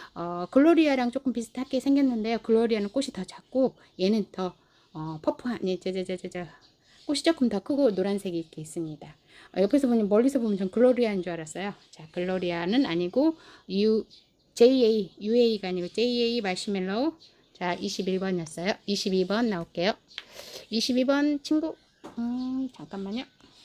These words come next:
자, 이십이 번 추파춥스예요. 이십이 번, 이십삼 번 추파춥스. 추파춥스 인기 엄청 좋았거든요. 제가 대품 사이즈로 엄청 키운 거를 보고 여러분들이, 어우,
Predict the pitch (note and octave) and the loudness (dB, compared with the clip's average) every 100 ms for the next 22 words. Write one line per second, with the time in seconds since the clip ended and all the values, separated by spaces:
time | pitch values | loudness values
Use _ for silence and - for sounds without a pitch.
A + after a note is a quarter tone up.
0 | - G3+ B3+ D4+ C4+ C4 C4 C#4 - - | -2 0 2 2 2 4 4 2 0 0
1 | D#4 B3 - F#3 E3 D#3 - G3+ - G3+ | 0 -2 -4 -2 -2 -4 -4 -4 -4 -2
2 | G3+ G3+ B3+ C4 G#3+ - - A3 A#3 C#4+ | 0 0 0 0 0 -4 -2 0 2 0
3 | C#4 - C4 - - C#3 - A#3+ D#3 B3+ | -2 -6 -6 -6 -12 -10 -8 -6 -4 -6
4 | - E3+ F#3+ G3 G3 F#3 F3 G#3 - B3 | -6 -2 -2 0 -2 0 0 0 2 2
5 | G#3 F#3 - F3 E3+ E3 E3+ - F3 F3 | 2 -4 -4 -6 -4 -4 -6 -8 -8 -4
6 | G3 - A#3 A3 G#3 B3 A#3+ F#3 F#3+ G#3+ | -4 0 0 0 0 -2 -2 -2 -2 0
7 | B3 A#3 D#4 D4 C4 A#3+ C4 G3 F#3+ A#3+ | 0 2 2 2 2 2 0 -2 0 2
8 | F#3+ G3 G#3 G3+ C4 B3 - - - - | 4 0 -2 0 2 0 -2 -20 -20 0
9 | F3+ A3 A3+ G3+ | 2 4 4 2